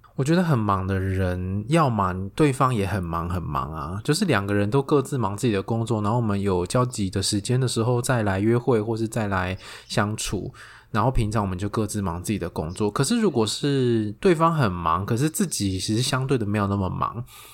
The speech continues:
或者自己的那个情感或陪伴的需求比较大的时候，这样就很容易产生一个不平衡的感觉。我觉得这段关系应该比较属于后者。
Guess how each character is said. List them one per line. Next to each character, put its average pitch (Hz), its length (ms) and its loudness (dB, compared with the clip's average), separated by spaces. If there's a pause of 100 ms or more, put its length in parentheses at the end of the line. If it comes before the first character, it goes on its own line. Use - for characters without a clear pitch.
(100)
或 240 160 2
者 180 60 6
自 185 160 0
己 131 160 0
的 101 140 2
那 120 120 2
个 113 160 2
情 101 300 -2
感 92 340 -2 (300)
或 - 160 0
陪 107 160 2
伴 113 180 0
的 101 80 -2
需 104 140 -2
求 98 140 -2
比 87 80 -6
较 92 80 -2
大 85 240 -2
的 80 80 -10
时 - 200 -8
候， - 280 -8 (260)
这 - 80 0
样 147 80 2
就 147 80 2
很 123 160 2
容 95 160 -2
易 101 60 -2
产 95 160 0
生 98 160 -2
一 98 40 -4
个 95 80 -4
不 98 120 -4
平 82 240 -2
衡 80 100 -6
的 73 80 -10
感 65 240 -8
觉。 - 100 -10
我 92 140 0
觉 117 140 2
得 123 80 4
这 127 120 0
段 117 160 0
关 95 200 -2
系 95 100 -4
应 92 80 -6
该 92 80 -6
比 - 140 -12
较 85 120 -2
属 71 200 -8
于 - 40 -10
后 - 320 -4
者。 - 240 -10